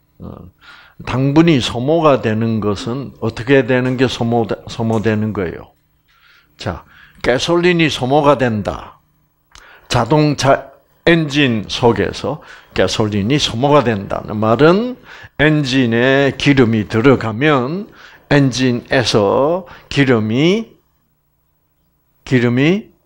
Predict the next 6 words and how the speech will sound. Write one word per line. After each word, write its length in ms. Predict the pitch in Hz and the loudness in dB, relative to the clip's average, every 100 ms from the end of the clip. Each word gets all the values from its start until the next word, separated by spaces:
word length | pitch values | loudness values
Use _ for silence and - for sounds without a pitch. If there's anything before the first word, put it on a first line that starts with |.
| _ - | _ -6
어떻게 340 | 117 127 143 | -2 2 4
돼버려요? 580 | 135 113 127 110 - - _ _ _ _ _ _ _ _ - | 2 2 0 0 -4 -12 _ _ _ _ _ _ _ _ -8
타야지. 1200 | - - 196 208 202 - 104 92 85 92 - 90 82 _ _ - 87 95 - | -4 -2 -2 -2 -4 -10 -12 -12 -14 -16 -18 -20 -20 _ _ -20 -20 -20 -14
그러니까 260 | 131 104 | -12 -2
연소가 720 | 120 139 147 139 - 151 - | 2 4 2 -2 -4 -4 -6
돼야지. 600 | - - - - - - | -12 -16 -20 -20 -20 -20